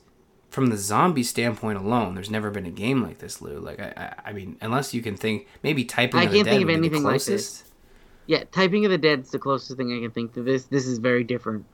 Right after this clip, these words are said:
Speaker 2: Uh, never seen zombies in a rhythm game put together, and that's a really neat idea.
Speaker 1: Yeah, and, and the other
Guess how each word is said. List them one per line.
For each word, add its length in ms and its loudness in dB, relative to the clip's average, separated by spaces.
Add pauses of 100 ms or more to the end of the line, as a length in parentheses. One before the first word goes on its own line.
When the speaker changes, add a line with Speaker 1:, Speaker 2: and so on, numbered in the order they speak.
(540)
Speaker 2:
Uh, 500 4 (160)
never 300 8
seen 260 6
zombies 520 6
in 180 -4
a 60 -2
rhythm 340 0
game 420 -2 (280)
put 160 0
together, 380 0
and 160 2
that's 220 0
a 80 4
really 240 2
neat 160 -2
idea. 420 -4 (520)
Speaker 1:
Yeah, 300 2 (180)
and, 400 2
and 100 -2
the 140 2
other 400 2